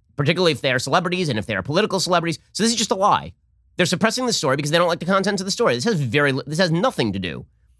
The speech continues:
with the specific methodology of the story. They didn't give out her address. They didn't say, "Go harass her." Nothing like that. They just printed a story, which is extremely newsworthy,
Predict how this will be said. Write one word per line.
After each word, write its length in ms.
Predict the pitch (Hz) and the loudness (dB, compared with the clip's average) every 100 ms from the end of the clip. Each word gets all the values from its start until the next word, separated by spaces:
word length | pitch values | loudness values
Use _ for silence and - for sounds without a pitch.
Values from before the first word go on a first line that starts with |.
| _ | _
with 180 | 151 139 | -2 0
the 200 | 147 131 | -2 -2
specific 380 | - 156 175 180 | -4 -2 0 0
methodology 720 | 131 147 110 104 190 151 104 | 2 0 0 2 2 0 -2
of 80 | 98 | -6
the 60 | 90 | -6
story. 460 | - 214 175 165 - _ _ | -2 0 0 -2 -8 _ _
They 80 | - | 0
didn't 100 | 202 | 2
give 100 | 175 | 2
out 180 | 165 151 | 2 2
her 80 | 151 | 0
address. 420 | 113 110 127 - - _ _ | 0 0 -2 -4 -16 _ _
They 80 | 139 | 0
didn't 140 | 185 | 2
say, 100 | 190 | 2
"Go 120 | 175 156 | 2 2
harass 360 | 143 95 92 | 0 -2 -4
her." 180 | 127 156 _ _ - | -6 -8 _ _ -2
Nothing 280 | 208 214 160 | 0 0 0
like 200 | 98 90 | -2 -4
that. 220 | 82 - _ _ | -8 -10 _ _
They 80 | 156 | 0
just 220 | 214 220 | 0 0
printed 240 | 233 185 | -2 -2
a 40 | 185 | -2
story, 460 | - 220 127 131 - | 0 2 0 -2 -4
which 160 | 139 175 | -4 -2
is 100 | 147 | -4
extremely 640 | - - 180 233 262 240 | -4 -2 0 2 2 2
newsworthy, 640 | 226 220 123 95 65 98 | 2 0 0 -2 -4 -8